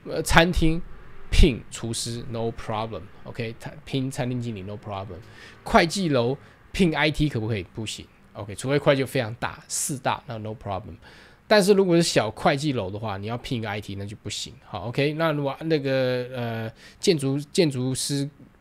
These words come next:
的这个公司啊，建筑公司啊，聘厨师可以吗？但不行啊，所以一定要有一个 skill position 是 relevant 的。好，那我们这边把它跳成申请人的部分。申请人的部分呢，看来呢也是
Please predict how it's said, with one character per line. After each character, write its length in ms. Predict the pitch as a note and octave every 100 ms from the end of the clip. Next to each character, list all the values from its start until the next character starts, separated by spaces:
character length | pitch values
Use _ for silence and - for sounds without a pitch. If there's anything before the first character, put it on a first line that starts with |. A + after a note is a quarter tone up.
| _
的 240 | - B2 A2+
这 160 | B2+
个 220 | A#2 G#2+ G#2
公 180 | C#3 C#3+
司 280 | - C3+ D#3+ -
啊， 100 | A#2
建 180 | D#3+
筑 80 | C3+
公 200 | B2+ C3+
司 280 | C3 C3 C3 - - -
啊， 80 | -
聘 180 | - G3
厨 180 | - D#3
师 140 | F#3
可 160 | E3+ E3
以 40 |
吗？ 160 | B2+ C3+
但 180 | B2 A2
不 140 | A#2
行 280 | A#2+ - F2
啊， 120 | E2+
所 160 | F2+ B2
以 80 | A#2+
一 40 |
定 180 | - B2
要 280 | A#2 G2 - - -
有 120 | F#2+
一 40 | G2+
个 100 | G#2
skill 320 | - - G#2+
position 480 | - G2+ G#2+ - G2
是 180 | G#2 G2 G#2+ - A#2
relevant 460 | A#2 A#2 G2+ F2
的。 140 | E2 F2
好， 220 | - E3+
那 100 | G#3+
我 60 |
们 60 | C#3
这 120 | D#3
边 120 | F3+
把 220 | D3 A2 C3+
它 80 | - - -
跳 280 | - F#3+ A#2+ A2
成 340 | - G2+ G#2 - -
申 300 | - - A#2+
请 200 | - F2+
人 120 | F2
的 80 | F#2+
部 200 | - G2+
分。 200 | - G2 - - - -
申 200 | - D4
请 120 | G#3+
人 100 | G3
的 40 | G3+
部 140 | A#3
分 180 | A3+ G3
呢， 240 | F3+ E3 -
看 300 | - A#3 F#3
来 160 | B2 B2
呢 200 | C#3 C#3+ -
也 160 | A2+
是 340 | G#2+ E3+ C3